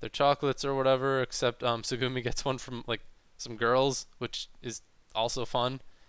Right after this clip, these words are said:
And then Raku, like, there, it's, this chapters are full of weird, like, side notes and things that happen in the background, which is different than most of, like, uh, Nisekoi chapters that are pretty much laser focused on what's happening. But here we get, like, the side plot of, like,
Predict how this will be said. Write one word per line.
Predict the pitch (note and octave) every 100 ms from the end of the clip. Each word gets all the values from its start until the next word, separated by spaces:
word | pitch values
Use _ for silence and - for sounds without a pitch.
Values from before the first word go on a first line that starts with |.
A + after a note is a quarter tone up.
| - - -
And | C#3 C3 C3
then | B2+ B2+ A#2 A#2 C3
Raku, | C3 C3 C#3 C3
like, | B2+ A#2+
there, | F#3+
it's, | F2+ G3 - -
this | - - -
chapters | - G#3+ A3 F#3+
are |
full | - F#3+
of | D3
weird, | D3 F3
like, | D#3 C#3
side | - C3 D3
notes | C3+ B2 A#2
and | A#2+ A2+
things | C3+ C3+
that | C3+
happen | A2+ B2 -
in | B2+
the | A#2
background, | A#2+ C3 B2+ A2 G#2+ G#2+ - - - - -
which | D3+ D#3
is | E3
different | G3+ F#3+ F#3+
than | F#3
most | E3+ F#3 -
of, | F#3+ D3
like, | C#3+ C#3+ - - -
uh, | G#2+ C#3+
Nisekoi | D#3 D#3+ E3+ E3+
chapters | D#3+ E3 D#3+ D#3+
that | D#3
are | D3+
pretty | C#3 E3 D#3+
much | -
laser | C3+ C#3+ D3
focused | C#3 C#3+ D#3 D#3
on | D3
what's | C3+ -
happening. | D3 E3 B2 A2+ - - -
But | - D3+
here | F#3
we | F#3+
get, | F#3
like, | E3+ D#3+
the |
side | D#3 D3+ D#3+
plot | - E3 D#3
of, | C3 C3
like, | B2